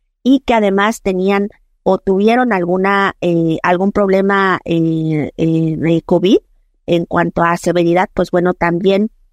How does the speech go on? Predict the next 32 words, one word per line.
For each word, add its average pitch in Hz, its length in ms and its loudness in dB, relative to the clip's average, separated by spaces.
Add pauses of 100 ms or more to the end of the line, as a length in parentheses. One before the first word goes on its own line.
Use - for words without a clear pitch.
(180)
se - 180 -2
vieron, 185 460 0
eh, 175 280 -4
altamente 190 580 0
relacionadas 180 800 0 (120)
estas 185 440 -4
dos 170 240 -2
patologías, 190 800 0
es 226 80 -6
decir, 208 340 -2 (340)
el 180 140 -2
paciente 214 560 -2
con 240 340 0 (300)
síndrome 220 460 2
de 208 60 0
apnea 208 200 2
obstructiva 220 460 0
del 226 140 0
sueño, 269 280 0
pues 190 200 -4
bueno, 185 320 0
era 180 200 -2
más 190 300 0
propenso 190 640 0
a 180 140 0
poder, 180 500 -2 (340)
eh, 180 560 2 (160)
tener, 185 480 0
eh, 175 300 2
o 165 40 0
desarrollar 170 600 -2
covid, 175 320 -2